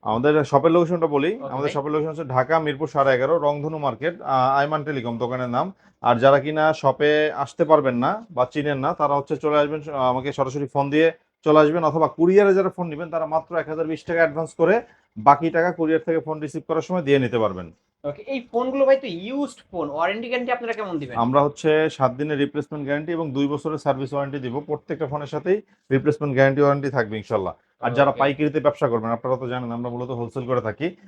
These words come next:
Speaker 1: এক পিস দুই পিস প্রোডাক্ট নিলেও তারা নিতে পারবেন। যারা পাইকারিতে ব্যবসা করবেন, নতুন উদ্যোক্তা, তাদেরকে বলবো ভাই শুরু করেন, just শুরু করেন, শুরু করেন, মানে এক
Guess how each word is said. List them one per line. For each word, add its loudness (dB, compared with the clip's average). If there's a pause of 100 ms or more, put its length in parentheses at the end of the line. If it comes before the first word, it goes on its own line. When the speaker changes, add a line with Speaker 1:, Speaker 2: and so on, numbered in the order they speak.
(120)
Speaker 1:
এক 0
পিস 0
দুই 0
পিস -6
প্রোডাক্ট 0
নিলেও -2
তারা 2
নিতে -6
পারবেন। 0
যারা 2
পাইকারিতে -2
ব্যবসা -4
করবেন, -4
নতুন -8
উদ্যোক্তা, -6
তাদেরকে 0
বলবো 0
ভাই 2
শুরু 0
করেন, -2
just -6 (500)
শুরু 8
করেন, 4
শুরু 6
করেন, 4
মানে -2
এক -8